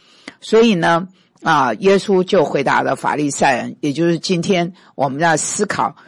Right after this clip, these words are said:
呃，约伯的朋友们不能够明白的，神怎么可能完全的公义，但是呢，又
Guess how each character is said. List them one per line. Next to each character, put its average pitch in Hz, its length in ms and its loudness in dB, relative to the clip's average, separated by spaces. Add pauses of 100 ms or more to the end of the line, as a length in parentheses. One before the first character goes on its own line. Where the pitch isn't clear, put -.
(140)
呃， 135 240 2
约 196 180 4
伯 170 180 0
的 143 80 -2
朋 151 240 -4
友 135 60 -2
们 131 220 -2
不 - 200 0
能 165 160 2
够 170 140 0
明 139 260 -8
白 113 200 -4
的， 135 180 -8
神 120 300 0
怎 - 160 -2
么 143 100 -4
可 - 400 -4
能 127 300 -8 (300)
完 160 280 2
全 156 460 -2
的 160 160 2
公 180 360 2
义， 151 240 0 (360)
但 170 180 0
是 180 160 -2
呢， 143 380 0
又 160 360 2